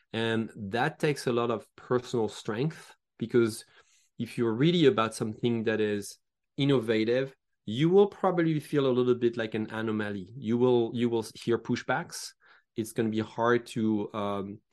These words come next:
get people on your, on your side. And that's where the best marketing can do a lot, but can't replace your guts and can't replace your courage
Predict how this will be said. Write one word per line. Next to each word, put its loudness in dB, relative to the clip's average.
get 2
people -2
on 2
your, -4
on 0
your -2
side. -6
And 4
that's 2
where 4
the -4
best -4
marketing 2
can -2
do 0
a 0
lot, 4
but 0
can't 0
replace -2
your -4
guts -8
and -6
can't 0
replace 0
your -2
courage 0